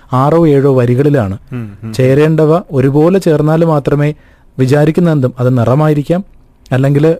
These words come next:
Speaker 1: എന്തുമാകാം എന്ന് പറഞ്ഞു വെക്കുന്നുണ്ട്. അപ്പോ ഇത് മാത്രമല്ല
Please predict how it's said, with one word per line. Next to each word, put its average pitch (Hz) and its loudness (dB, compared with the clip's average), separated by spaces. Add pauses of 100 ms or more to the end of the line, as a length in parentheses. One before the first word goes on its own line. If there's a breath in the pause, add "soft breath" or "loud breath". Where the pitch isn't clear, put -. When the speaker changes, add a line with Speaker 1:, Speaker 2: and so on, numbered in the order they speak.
(120)
Speaker 1:
എന്തുമാകാം 170 0 (180)
എന്ന് 147 0
പറഞ്ഞു 139 0
വെക്കുന്നുണ്ട്. 120 0 (180)
അപ്പോ 151 -2 (420 soft breath)
ഇത് 196 0
മാത്രമല്ല 190 0